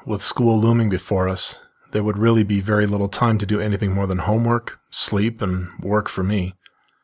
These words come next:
So until then, any time we could spend away from the dwelling, we took. I remember the look in her eyes as we walked through the woods.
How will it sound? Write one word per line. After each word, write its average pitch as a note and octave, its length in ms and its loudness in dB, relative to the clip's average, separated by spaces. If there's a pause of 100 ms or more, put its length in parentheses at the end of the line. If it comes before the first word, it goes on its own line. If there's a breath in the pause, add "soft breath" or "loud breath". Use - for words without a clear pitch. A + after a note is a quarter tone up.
(1200 soft breath)
So A#2+ 220 4
until D3+ 340 4
then, G2+ 340 0 (460 loud breath)
any A#2+ 180 0
time A#2 220 2
we G#2+ 100 2
could G#2 140 -2
spend A2 260 0
away A2 260 2
from G#2 160 -2
the F#2+ 60 0
dwelling, F#2+ 460 -2 (100)
we F#2+ 120 -6
took. - 420 -2 (2500)
I A#2 60 0
remember C3+ 360 2
the C3+ 100 -2
look B2 300 0
in A#2+ 80 -2
her G#2 200 -2
eyes G2 280 -6
as G#2 120 -10
we G#2 100 -2
walked G#2 320 -4
through - 160 -4
the G2+ 80 -2
woods. G2+ 460 -6